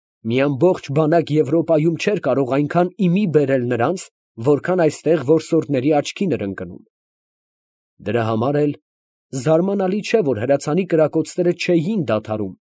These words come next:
ահաբեկելով անտառների և հարթավայրերի խաղաղ բնակիչներին։ Մակնապսի կողքին ձիավարող Ռոբերտը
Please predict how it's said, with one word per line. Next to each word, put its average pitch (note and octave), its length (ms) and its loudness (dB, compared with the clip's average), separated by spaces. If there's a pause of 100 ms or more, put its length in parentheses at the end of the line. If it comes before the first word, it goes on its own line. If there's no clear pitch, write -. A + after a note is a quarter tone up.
(500)
ահաբեկելով D3 720 2
անտառների D#3 600 0
և E3 220 0
հարթավայրերի C#3 800 -2 (260)
խաղաղ A#2+ 500 -2
բնակիչներին։ G#2+ 800 -8 (1500)
Մակնապսի F#3+ 680 0
կողքին F#3 460 2
ձիավարող D3 560 2
Ռոբերտը B2+ 540 0